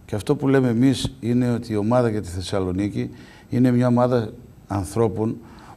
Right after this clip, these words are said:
που δεν είναι προϊόν κομματικών συμβιβασμών, συνεννοήσεων ή συσχετισμών. Έχουμε ανθρώπους που προέρχονται από τη Νέα Δημοκρατία, από το πασόκ, από το σύριζα. Δεν μας ενδιαφέρει.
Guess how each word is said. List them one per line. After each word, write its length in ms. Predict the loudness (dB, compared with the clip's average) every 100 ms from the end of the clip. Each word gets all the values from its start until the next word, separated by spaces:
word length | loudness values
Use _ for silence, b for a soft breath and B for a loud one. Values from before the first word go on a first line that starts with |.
| -10
που 400 | -2 0 0 -2
δεν 400 | -2 2 4 2 2
είναι 240 | 2 2
προϊόν 500 | 0 0 2 0 0
κομματικών 580 | 0 -2 -2 -4 -4 -4
συμβιβασμών, 840 | -4 -4 -2 -2 -2 -2 0 0
συνεννοήσεων 880 | -2 -4 -2 0 0 -2 -4 -4 -4 -6 B B B
ή 160 | -4 -4
συσχετισμών. 800 | -4 -6 -6 -4 -4 0 0 -4 -10 B B B B
Έχουμε 480 | -2 -2 0 0 0
ανθρώπους 520 | 0 0 0 0 -2
που 60 | -4
προέρχονται 420 | -2 -2 -2 -4
από 100 | -4
τη 80 | -4
Νέα 180 | -2 -2
Δημοκρατία, 640 | -4 -6 -8 -4 0 0
από 80 | -2
το 80 |
πασόκ, 480 | -10 -12 -6 -4 -4
από 120 | -4
το 80 | -8
σύριζα. 400 | -4 -4 -2 -2
Δεν 120 | 0
μας 200 | 0 0
ενδιαφέρει. 640 | -2 -2 -2 0 0 0